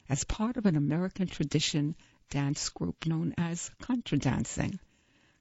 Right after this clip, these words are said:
Coincidentally wound up working closely at Xerox and writing in the same carpool until they were married the next year. Thirty-eight years later, they have two adult children and two grandchildren.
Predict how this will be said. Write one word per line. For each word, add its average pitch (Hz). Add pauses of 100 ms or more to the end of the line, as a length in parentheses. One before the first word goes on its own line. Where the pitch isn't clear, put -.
(120)
Coincidentally 165 (120)
wound 156
up 147
working 156
closely 170
at -
Xerox 165 (380)
and 208
writing 247
in 233
the 233
same 233
carpool - (500)
until 175
they 147
were 143
married 147
the 139
next -
year. - (840)
Thirty-eight 233
years 175
later, 156
they 123
have -
two 208
adult 165
children 151
and 139
two -
grandchildren. -